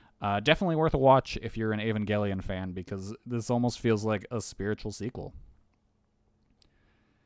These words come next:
So yeah, that's, uh, that's it for the show this week.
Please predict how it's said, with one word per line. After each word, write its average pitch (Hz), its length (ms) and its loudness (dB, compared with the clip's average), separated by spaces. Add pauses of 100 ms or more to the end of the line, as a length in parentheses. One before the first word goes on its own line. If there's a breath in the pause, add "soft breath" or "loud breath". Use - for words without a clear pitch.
(800 soft breath)
So 165 160 6
yeah, 214 200 4 (100)
that's, 135 280 -2
uh, 170 360 0 (840 soft breath)
that's - 200 -6
it 285 120 -6
for 277 80 -8
the 285 80 -4
show 196 260 0
this 302 220 -6
week. - 200 -18